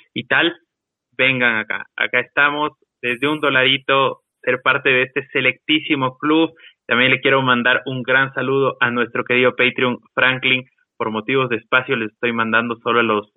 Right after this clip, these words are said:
a los tres últimos, eh, que se han añadido, pero espero que sean, eh, cada día más.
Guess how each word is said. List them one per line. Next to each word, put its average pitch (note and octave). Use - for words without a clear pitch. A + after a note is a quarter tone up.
a A#2
los A2
tres A2+
últimos, A#2
eh, G#2+
que G#2+
se A#2+
han A2
añadido, B2
pero A2
espero B2
que A2+
sean, A#2
eh, A2
cada B2
día A2+
más. G#2